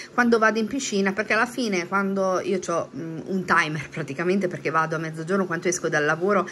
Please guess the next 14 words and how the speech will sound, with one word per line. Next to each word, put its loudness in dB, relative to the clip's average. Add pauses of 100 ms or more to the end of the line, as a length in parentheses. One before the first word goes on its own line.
(220)
e -2
le 4
due 6
devo 4
es-, 0
riessere 0
al 2
lavoro, 2
quindi -2
è -4
tutto -4
molto -2
di -6
fretta. -2